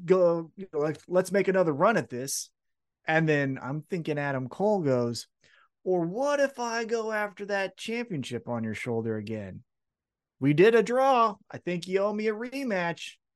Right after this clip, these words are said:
Hey, I helped you face your fears." And it turns into a,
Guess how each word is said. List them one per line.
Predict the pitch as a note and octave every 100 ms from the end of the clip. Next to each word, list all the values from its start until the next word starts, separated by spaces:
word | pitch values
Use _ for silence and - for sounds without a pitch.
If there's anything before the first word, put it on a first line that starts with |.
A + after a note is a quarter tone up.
| _
Hey, | - F3+
I | G3
helped | G3+ G#3+ -
you |
face | F3+ G#3+ -
your | G3
fears." | - C4+ A3 D#3 C#3 - _ _ _ _
And | F#3
it | E3 D#3+ -
turns | G#3+ B3 A3
into | A#3 A3 A3 G#3+
a, | F#3+ E3